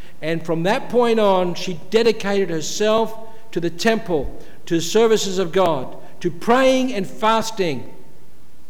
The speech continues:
Could have been sixty years. Could have been seventy years.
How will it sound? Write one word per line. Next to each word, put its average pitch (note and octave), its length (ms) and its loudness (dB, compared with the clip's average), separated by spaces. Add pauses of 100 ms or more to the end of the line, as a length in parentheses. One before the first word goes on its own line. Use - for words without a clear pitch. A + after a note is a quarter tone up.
(1200)
Could D#3+ 120 -4
have D3+ 100 -4
been D#3 160 -2
sixty - 360 -6
years. D#3+ 480 -4 (1120)
Could D#3 100 -6
have D#3+ 60 -2
been F3+ 120 -2
seventy F3+ 520 -4
years. C3 460 -6